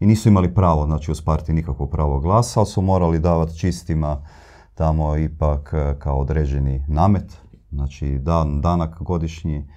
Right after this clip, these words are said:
i heloti koji su bili pokorena okolno plemena, praktički koja su bila čisti robovi. Ali robovi na razini države koji su služile državi da može s njime raditi što ih je volja.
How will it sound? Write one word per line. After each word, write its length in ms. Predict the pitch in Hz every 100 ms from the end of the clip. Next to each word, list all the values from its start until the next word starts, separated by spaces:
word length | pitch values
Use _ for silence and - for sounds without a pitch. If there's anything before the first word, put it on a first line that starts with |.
| - - _
i 200 | 87 87
heloti 560 | 78 95 85 80 80 71
koji 380 | - 76 73 69
su 160 | -
bili 260 | 76 78 71
pokorena 640 | 69 - 78 69 65 65
okolno 600 | 67 67 67 64 64 65 - - 67 67 67 -
plemena, 800 | 73 76 82 101 82 71 67 67 - - - - 65 -
praktički 600 | 67 69 64 - 62 69 - - - - _ _ _ _
koja 180 | - 78
su 180 | 69 78
bila 260 | 78 73 69
čisti 520 | - 85 - 76 65 67
robovi. 520 | 71 62 62 64 -
Ali 340 | - 73 76 76
robovi 440 | 98 110 104 92
na 140 | 90 87
razini 600 | 82 80 80 76 92 80
države 380 | 92 90 82
koji 140 | 80 78
su 120 | 78
služile 400 | 90 87 76 69
državi 380 | 76 80 73 69
da 120 | 69
može 280 | 71 69 67
s 100 | -
njime 200 | 71 67
raditi 260 | 71 69
što 180 | - 65
ih 160 | 67 69
je 60 |
volja. 320 | 67 64 50